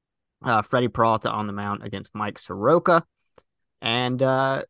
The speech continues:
started off well for the Brewers. Uh, William Contreras' double in the first scores Christian Yelich to make it one nothing.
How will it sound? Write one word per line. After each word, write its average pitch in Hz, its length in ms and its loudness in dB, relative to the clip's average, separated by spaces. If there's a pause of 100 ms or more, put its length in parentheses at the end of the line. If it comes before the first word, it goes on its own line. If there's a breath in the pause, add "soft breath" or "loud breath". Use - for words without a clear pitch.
(120)
started 175 300 4
off 170 160 4
well 151 220 4
for 170 120 -6
the 160 60 -2
Brewers. 160 440 -4
Uh, 107 220 0
William 131 220 0
Contreras' 131 600 -2
double 123 320 -2
in 117 120 -8
the 117 60 -10
first 123 340 0
scores 117 300 -4
Christian 113 320 -8
Yelich 110 360 -6
to - 60 -12
make 104 140 -2
it - 80 -6
one 104 200 -4
nothing. 147 400 -2